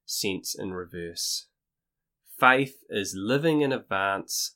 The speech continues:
what will only make sense in reverse. There is a mystery to, to God <laughs> and to, um, his relationship to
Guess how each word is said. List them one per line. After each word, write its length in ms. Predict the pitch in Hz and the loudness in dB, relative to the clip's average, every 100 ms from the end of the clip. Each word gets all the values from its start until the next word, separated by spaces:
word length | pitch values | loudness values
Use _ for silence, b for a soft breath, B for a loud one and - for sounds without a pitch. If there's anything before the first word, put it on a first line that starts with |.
| - | -6
what 260 | 104 - | -6 -4
will 120 | 92 - | -6 -6
only 260 | 104 107 101 | -4 -4 -4
make 300 | 95 92 - | -4 -6 -6
sense 440 | - 98 92 - | -4 -4 -6 -8
in 80 | 92 | -8
reverse. 800 | 92 87 92 92 92 - - - _ _ _ - | -12 -12 -12 -12 -6 -6 -6 -10 _ _ _ -2
There 160 | 120 123 | 2 4
is 100 | 117 | 4
a 80 | 107 | 2
mystery 1000 | 110 147 - - - 147 139 131 127 - _ _ _ - | 4 4 4 2 2 2 4 2 -4 -10 _ _ _ -6
to, 560 | 120 110 110 107 101 - _ | 0 0 0 -2 -6 -12 _
to 120 | - 98 | -12 0
God 500 | 113 127 143 156 139 - | 6 8 8 6 4 -2
<laughs> 120 | 147 | 2
and 220 | 120 113 | 2 4
to, 380 | - 113 107 101 - b b b - | 2 2 0 -4 -8 b b b -6
um, 300 | 92 95 92 | -2 -2 -4
his 180 | 98 101 | -6 -2
relationship 800 | 101 117 131 - 123 - 139 - - | 2 6 6 4 2 2 0 -2 -6
to 340 | 127 117 | -4 -4